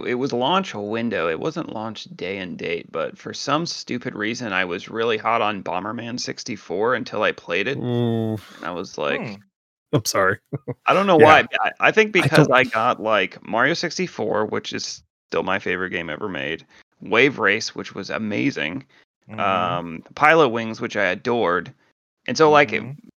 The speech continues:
Speaker 1: I w-, hit that tree, I'm like, "Okay, they may never make another bad game ever again."
Speaker 3: <laughs>
Speaker 1: <laughs> The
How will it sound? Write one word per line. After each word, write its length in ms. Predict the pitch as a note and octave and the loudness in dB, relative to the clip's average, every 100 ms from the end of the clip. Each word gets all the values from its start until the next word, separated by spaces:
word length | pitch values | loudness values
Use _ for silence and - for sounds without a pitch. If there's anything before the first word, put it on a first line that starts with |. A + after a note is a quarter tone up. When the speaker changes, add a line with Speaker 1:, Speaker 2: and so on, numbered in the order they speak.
| - | -8
Speaker 1:
I 160 | - A#2+ | 4 4
w-, 300 | C#3+ C3 E3 | 4 4 4
hit 160 | D3 F3 | 6 4
that 160 | C3+ A2 | 4 4
tree, 240 | D#3 C#3+ | 4 4
I'm 100 | B2 | 4
like, 220 | A2+ G#2+ | 2 2
"Okay, 340 | A2 G#2 F#2+ F2 | 0 -2 -2 4
they 160 | C#3 | 4
may 180 | C#3+ C#3 | 4 4
never 260 | C#3 B2+ A#2 | 4 4 4
make 180 | A2+ - | 0 2
another 300 | G#2 G#2+ A#2 | 0 2 2
bad 300 | G#2+ F#2+ F#2+ | 4 2 2
game 260 | F2+ F2 | -4 -4
ever 280 | - F#2 A2 | -2 -2 -2
again." 400 | C3 C#3+ D3+ G2 | 0 2 2 2
Speaker 3:
<laughs> 40 | - | 4
Speaker 1:
<laughs> 0 | |
The 1400 | B3+ C4 B3+ B3 A#3+ A#3+ - G3+ G#3+ - - - - C#4 | 4 4 2 0 4 2 0 -6 -6 -10 -12 -16 -10 -4